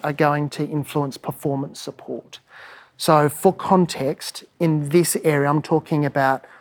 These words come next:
sports science, sports medicine, um, strength and conditioning, nutrition, psychology,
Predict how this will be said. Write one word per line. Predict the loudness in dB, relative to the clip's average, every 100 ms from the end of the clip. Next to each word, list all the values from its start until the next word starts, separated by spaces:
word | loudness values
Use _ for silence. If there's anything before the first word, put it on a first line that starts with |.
| _ -16
sports | 0 2 2
science, | 2 2 2 -4 -10 -18 -18 _ _
sports | -4 0 0 0
medicine, | -6 -6 -10 -8 -8 -12 _ _ _ -4
um, | -2 -2 -4 -10
strength | -4 -2 0 -2
and | -4
conditioning, | -4 -6 -6 -8 -6 -10 _ _ _ _ -6
nutrition, | -4 -4 -6 -6 -6 -8 -10
psychology, | -4 -4 -4 -4 -4 -4 -8 -10